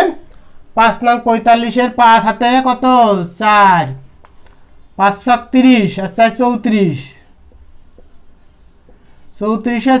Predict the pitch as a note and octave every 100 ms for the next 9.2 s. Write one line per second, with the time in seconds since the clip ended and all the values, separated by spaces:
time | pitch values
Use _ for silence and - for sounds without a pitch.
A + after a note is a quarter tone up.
0 | B3+ A3+ G#3 A#3 B3+ B3+ C#4 A#3 D#3 C3
1 | - - - - - _ - - - _
2 | _ _ - E3+ F#3 A3+ A#3+ C#4+ G#4 -
3 | - - _ - - - C4 C4+ B3 G3+
4 | C#3+ - - - - - - - - F#3
5 | G3+ G#3 A3 G#3 G#3 A3 G#3 B3+ D4 G4
6 | G4+ G4+ A3+ G3+ F#3+ E3 C#3 A#2+ A2+ -
7 | - _ _ _ - - _ _ - -
8 | - - - - _ - - - G#3 B3+
9 | C#4 B3